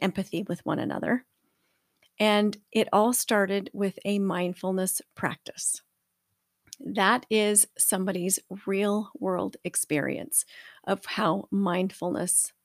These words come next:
helped. Let's talk for a few minutes about what mindfulness is not.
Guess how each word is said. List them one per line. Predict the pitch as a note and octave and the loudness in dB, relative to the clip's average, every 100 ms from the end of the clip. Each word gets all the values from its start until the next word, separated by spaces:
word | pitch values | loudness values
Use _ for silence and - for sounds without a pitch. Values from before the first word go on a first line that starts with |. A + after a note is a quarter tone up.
| _ _ | _ _
helped. | - G3+ - - - - _ _ _ _ _ _ - - _ _ _ _ _ _ _ _ _ _ _ _ _ _ _ _ _ _ _ _ _ _ _ - - - - _ _ | -12 -6 -6 -6 -10 -10 _ _ _ _ _ _ -20 -20 _ _ _ _ _ _ _ _ _ _ _ _ _ _ _ _ _ _ _ _ _ _ _ -20 -20 -20 -20 _ _
Let's | B3+ D4 - - | 4 6 6 4
talk | B3 A#3 - | 4 2 2
for | - | 0
a | A3 | 0
few | G#3+ G3+ | 2 0
minutes | F#3+ F#3+ - | 2 2 0
about | G3 F3 - G3 | 2 0 0 0
what | F#3+ - - | 0 0 -4
mindfulness | - F#3+ G3 G3 - G3+ F#3+ F#3 - - | 0 2 2 0 -2 -2 0 2 0 0
is | - F#3 F#3 F#3+ - | -2 0 2 0 -2
not. | F#3 F#3 - - _ - | -2 0 0 -4 _ -6